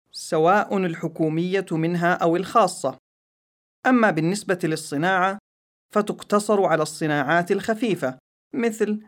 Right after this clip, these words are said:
المواد الغذائية والملابس والسجاد، ويعتمد سكان الأغوار على الزراعة، فيزرعون الفواكه والخضروات، كما يربون الأغنام والأبقار والدجاج، وتستورد الحكومة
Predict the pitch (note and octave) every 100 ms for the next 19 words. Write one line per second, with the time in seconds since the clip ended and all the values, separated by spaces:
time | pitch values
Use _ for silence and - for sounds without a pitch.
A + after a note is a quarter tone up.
0 | _ - F3 D#3 D#3 F#3 D#3+ E3+ D#3 D3
1 | C#3+ E3+ E3 F3+ G3+ G3 D3+ C3 C#3 D#3+
2 | F3 F3 E3+ E3+ - G#3 F3+ A3 F#3+ C#3
3 | - _ _ _ _ _ _ - F#3 D3+
4 | A3 B3 A#3+ A#3 - - F#3+ G3+ F3+ D#3+
5 | C#3+ D3+ E3+ E3 E3 E3 E3+ G#3 G#3+ D3+
6 | C#3 - _ _ - G3 D#3 D#3 C#3+ F3+
7 | F#3 F#3 D3 C#3 E3+ F#3 F3 E3 D3+ F3+
8 | E3 F#3 G3+ E3 C3+ - _ _ _ _
9 | - A#3 G#3+ E3+ D#3 C#3+ D3+ F3+ F3 E3+
10 | C#3+ C#3+ D#3+ F3 D#3+ - D3 - D3 D#3+
11 | E3 F3 F3 F#3 G#3 C#3+ - - _ _
12 | _ _ F#3+ G3 F#3+ - C4 C4 A#3 G#3+
13 | F3 F3+ F#3+ G3